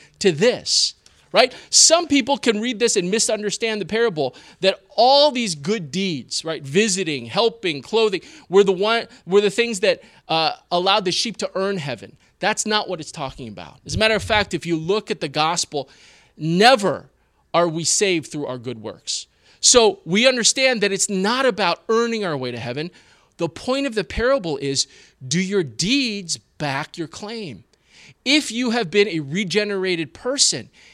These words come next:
if you have saving faith, then these things, these deeds are gonna ooze out of it. A mere profession of faith does not save. There must be a genuine possession of faith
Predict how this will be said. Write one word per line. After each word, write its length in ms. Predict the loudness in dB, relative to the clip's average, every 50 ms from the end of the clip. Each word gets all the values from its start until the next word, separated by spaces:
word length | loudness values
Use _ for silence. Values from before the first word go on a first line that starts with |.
| _ _ -4
if 200 | -2 -2 -2 -2
you 120 | -4 -4
have 240 | -2 -2 -2 -2 -2
saving 340 | -2 -2 -2 -4 -4 -8 -12
faith, 640 | -12 -10 -4 -2 -2 -2 -2 -4 -6 -12 -16 -20 _ _ _ _ _ _ _ _ -8
then 280 | -6 -4 -4 -4 -6 -8 _ _ _ _ _ _
these 360 | -14 -8 -6 -4 -4 -4 -6 -6
things, 480 | -2 -2 -2 -2 -2 -6 -10 -12 -12
these 220 | -10 -10 -10 -10 -8
deeds 300 | -6 -6 -6 -6 -4 -6
are 80 | -6
gonna 200 | -6 -8 -10 -10 -10 -10 -8
ooze 320 | -8 -6 -6 -8 -8 -10 -12 -12
out 160 | -14 -14 -14
of 140 | -14 -18 -20
it. 100 | -20 _ _ _ _ _ _ _ _ _ _ _ -20 -12 -4
A 120 | -4 -2
mere 320 | 0 0 0 0 0 -2 -4
profession 640 | -4 -6 -6 -6 -6 -4 -4 -4 -4 -4 -6 -6 -8
of 80 | -8
faith 340 | -8 -6 -4 -4 -4 -6 _
does 200 | -8 -10 -8 -8
not 180 | -8 -8 -6 -4
save. 640 | -4 -4 -4 -6 -8 -8 -10 -12 -14 -16 -20 _ _ _ _ _ _ _ -14 _
There 180 | 2 4 4 4
must 260 | 4 2 2 0 0
be 200 | -2 -2 0 0
a 100 | 0 0
genuine 460 | 0 0 0 0 0 0 -2 -4 -6
possession 760 | -6 -10 -10 -8 -6 -4 -2 -2 -2 -2 -2 -2 -4 -4 -6
of 80 | -8 -10
faith 480 | -12 -14 -14 -14 -14 -14 -14 -18 -20